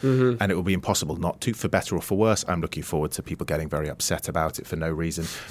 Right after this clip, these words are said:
Speaker 2: but it's, you know, it's R O I up the wazoo. Everyone's gonna wanna be doing it,
Speaker 1: Yep.
Speaker 2: reacting to it.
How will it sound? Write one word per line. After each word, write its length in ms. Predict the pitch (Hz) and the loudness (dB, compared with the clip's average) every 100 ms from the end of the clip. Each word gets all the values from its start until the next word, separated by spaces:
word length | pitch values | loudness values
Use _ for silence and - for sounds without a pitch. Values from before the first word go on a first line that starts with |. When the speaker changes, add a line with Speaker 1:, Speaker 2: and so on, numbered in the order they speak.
| - | 0
Speaker 2:
but 100 | 95 | 2
it's, 180 | - - | 2 0
you 80 | 98 | 0
know, 220 | 73 82 | 0 -2
it's 180 | 101 - 110 | -2 2 6
R 220 | 104 87 | 8 8
O 140 | 82 | 8
I 260 | 82 80 80 | 6 6 4
up 160 | - | 2
the 80 | - | 2
wazoo. 480 | 80 78 76 80 73 | 2 2 2 0 2
Everyone's 400 | 90 104 95 85 | 2 4 2 2
gonna 180 | 92 85 | 0 0
wanna 160 | 82 | -2
be 100 | 76 | -4
doing 300 | 78 80 78 | -2 -2 -2
it, 140 | 78 - | -4 0
Speaker 1:
Yep. 80 | 139 | 2
Speaker 2:
reacting 360 | 85 - 82 | 2 -2 -8
to 160 | - 82 | -4 -2
it. 160 | 78 | -2